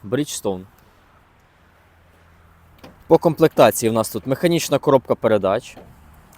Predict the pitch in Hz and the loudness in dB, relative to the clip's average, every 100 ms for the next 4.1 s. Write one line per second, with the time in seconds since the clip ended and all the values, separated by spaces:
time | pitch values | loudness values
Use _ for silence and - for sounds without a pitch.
0 | - - - 156 143 147 - 147 151 151 | -20 -20 2 2 4 -2 -2 -4 -4 -8
1 | _ - - - - - - - 107 143 | _ -20 -20 -20 -20 -20 -20 -16 0 4
2 | 185 170 - 120 135 151 - - - _ | 4 4 2 0 0 -2 -8 -20 -20 _
3 | 127 123 127 135 127 - 127 110 95 82 | 4 4 2 -4 -6 -2 -2 -2 -4 -18
4 | - | -20